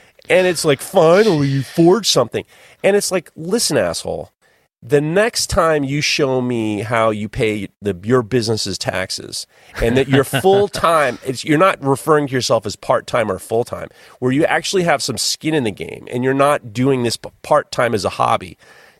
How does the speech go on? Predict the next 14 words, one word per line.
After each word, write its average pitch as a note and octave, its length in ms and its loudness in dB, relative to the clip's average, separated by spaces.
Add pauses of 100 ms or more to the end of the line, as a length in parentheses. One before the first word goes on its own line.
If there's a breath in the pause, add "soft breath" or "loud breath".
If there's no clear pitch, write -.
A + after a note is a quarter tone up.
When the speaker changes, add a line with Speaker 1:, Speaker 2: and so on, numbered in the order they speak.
(300 soft breath)
Speaker 1:
don't F#3+ 240 2
fucking A3 380 0
flex - 420 -2
to - 160 -2
me A2+ 580 -2
about G#2 320 2
Speaker 2:
Hmm. - 60 -6
Speaker 1:
what A#2+ 160 4
I A#2 120 2
should B2+ 300 -2
or A2+ 60 -4
shouldn't G#2 300 -6
be F#2+ 100 -6
doing F#2+ 420 -2